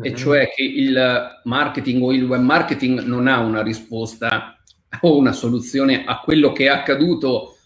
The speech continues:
Speaker 1: o che sta accadendo. Mi piacerebbe tanto fosse così, perché, eh, saremmo noi i primi a essere felici e renderemmo felici molti. Il marketing e il web marketing può aiutare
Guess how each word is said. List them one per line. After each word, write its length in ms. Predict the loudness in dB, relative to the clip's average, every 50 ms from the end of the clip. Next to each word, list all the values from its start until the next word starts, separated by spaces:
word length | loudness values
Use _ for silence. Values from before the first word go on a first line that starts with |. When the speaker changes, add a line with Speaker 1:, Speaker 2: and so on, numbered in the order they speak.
| _ _
Speaker 1:
o 180 | -2 -2 -2
che 120 | 0 -2 -4
sta 220 | -4 -2 -2 -2
accadendo. 640 | -2 -2 -2 -2 0 0 0 0 0 -2 -4 -6 -2 2
Mi 200 | 2 2 4 4
piacerebbe 540 | 2 0 2 2 2 2 2 2 0 0
tanto 440 | 2 4 4 4 4 2 0 -2 -4
fosse 420 | -4 -2 0 0 0 0 -2 -6 -4
così, 600 | -2 -2 0 2 2 2 2 2 -2 -6 -18 _ _ _ _ _ _ -6
perché, 680 | -2 -2 -2 -2 0 0 2 2 0 -2 -4 -12 _
eh, 640 | -6 -4 -2 -2 -2 -4 -6 -8 -10 -12 -14 -16 -20 _ _ _ _ _ _ _ _ _
saremmo 420 | -10 -2 0 2 2 4 4 4 6
noi 260 | 6 6 6 6 4
i 40 | 4
primi 220 | 2 2 2 2
a 60 | 2
essere 320 | 2 0 0 -2 -2 -2 0
felici 320 | 0 0 0 0 0 0
e 60 | 0
renderemmo 480 | 0 0 0 -2 0 0 0 0 0 -2
felici 360 | -4 -4 -4 -4 -4 -4 -4
molti. 520 | -2 -2 -2 -4 -6 -8 -10 -12 -14 -14 -14 -20 _ _ _ _ -4
Il 360 | 0 2 2 4 4 4 4
marketing 640 | 4 4 4 4 4 2 -2 -4 -2 0 0 0 0
e 20 |
il 100 | 0 0
web 120 | 0 0 0
marketing 800 | 2 0 0 -2 -4 -8 -6 -4 -2 0 0 0 0 -4 -8
può 280 | _ 0 2 4 4 4
aiutare 1040 | 4 2 0 -2 -6 -4 -2 2 2 4 4 4 2 2 -2 -4 -6 -8 _ _